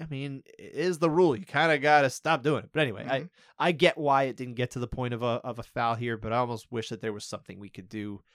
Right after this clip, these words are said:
Speaker 1: Sean Sheehan, I know, floated the idea of giving a position,
Speaker 2: Of
Speaker 1: which
Speaker 2: choice.
Speaker 1: a position of choice, which, uh, that seems a little too far. But, uh, like, maybe, maybe you could start them in, like, half guard or something like that, like a,
Speaker 2: Mm.
Speaker 1: like a s-, a semi-neutral-ish position.
Speaker 2: Yeah.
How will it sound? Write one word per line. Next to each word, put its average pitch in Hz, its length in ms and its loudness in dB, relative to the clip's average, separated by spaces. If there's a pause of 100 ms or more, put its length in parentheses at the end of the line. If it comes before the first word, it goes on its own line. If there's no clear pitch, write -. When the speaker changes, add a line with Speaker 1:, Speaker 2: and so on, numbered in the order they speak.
(200)
Speaker 1:
Sean 139 240 0
Sheehan, 117 380 -4
I 110 80 -2
know, 107 80 -4
floated 107 320 -6
the 110 100 -2
idea 107 320 -6
of 104 160 -10 (340)
giving 135 320 0
a 117 60 2
position, 117 640 -4 (240)
Speaker 2:
Of 165 60 4
Speaker 1:
which 151 100 -2
Speaker 2:
choice. 175 560 -2
Speaker 1:
a 131 140 0
position 139 420 0
of 127 100 -4
choice, 120 460 0
which, - 300 -4
uh, 117 180 -8
that 160 300 4
seems 190 160 2
a 160 40 4
little 143 120 4
too - 180 -6
far. - 220 -10 (320)
But, 147 260 8 (220)
uh, 113 480 4
like, 120 160 -6 (280)
maybe, 196 300 0 (220)
maybe 170 200 0
you 175 120 0
could 147 160 2
start - 400 2
them 135 100 -4
in, 127 80 -2
like, 117 160 -2
half - 440 0
guard 92 440 -6
or 87 60 -14
something - 220 -12
like - 160 -18
that, 87 200 -8
like 143 100 -8
a, 101 120 -6
Speaker 2:
Mm. - 40 -14
Speaker 1:
like 113 140 -8
a - 80 -14
s-, - 260 -6 (380)
a 117 80 -12 (680)
semi-neutral-ish 110 1000 -8
position. 110 500 -6
Speaker 2:
Yeah. 131 240 -4